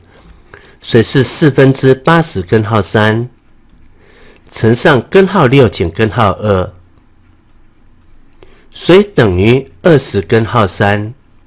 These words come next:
乘上根号六减根号二。如果我们把根号三乘进去，就变成了二十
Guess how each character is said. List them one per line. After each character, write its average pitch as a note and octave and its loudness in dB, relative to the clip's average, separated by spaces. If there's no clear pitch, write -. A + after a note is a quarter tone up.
乘 A#2 -2
上 C3 0
根 E3 0
号 D#3+ 2
六 B2 4
减 F2 -6
根 G#2 -4
号 G2 -2
二。 F#2 -4
如 A#3+ 4
果 D#3 4
我 A2+ -6
们 B2+ 0
把 G#2+ 0
根 F#3+ 0
号 F#3+ 2
三 F3 2
乘 B2+ -2
进 C#3 0
去， C3+ 0
就 F3 2
变 D3+ 2
成 G#2 -2
了 A2 0
二 D#3+ 6
十 G#2 -2